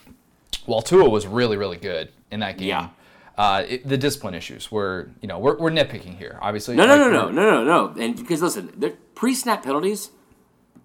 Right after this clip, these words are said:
Speaker 2: that and isis are, like, my least two favorite things. Like, I will <laughs> lose it on <laughs> either. I, like,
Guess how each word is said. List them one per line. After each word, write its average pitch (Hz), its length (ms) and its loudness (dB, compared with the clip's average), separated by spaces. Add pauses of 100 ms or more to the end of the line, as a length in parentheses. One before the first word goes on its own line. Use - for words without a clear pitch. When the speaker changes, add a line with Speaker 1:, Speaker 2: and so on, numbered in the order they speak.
(100)
Speaker 2:
that 196 280 6
and 131 120 -2
isis 131 460 -4
are, 92 40 -6
like, 95 140 -4
my 101 80 -6
least 117 260 -4
two 113 120 -4
favorite 87 280 -6
things. - 340 -8
Like, 85 120 -6
I 135 220 6
will 101 240 -2
<laughs> 76 60 -14
lose 139 320 6
it 117 100 0
on 110 120 4
<laughs> - 20 -2
either. 120 460 4
I, 135 280 2
like, 147 200 2